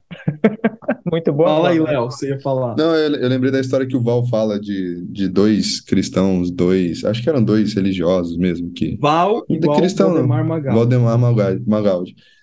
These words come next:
Speaker 3: Não cristão, mas al-, algum religioso. Pensem na religião de vocês.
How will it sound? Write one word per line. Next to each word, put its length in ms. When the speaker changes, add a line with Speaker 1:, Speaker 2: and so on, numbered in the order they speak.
Speaker 3:
Não 160
cristão, 380
mas 220
al-, 240
algum 220
religioso. 600
Pensem 680
na 160
religião 300
de 80
vocês. 460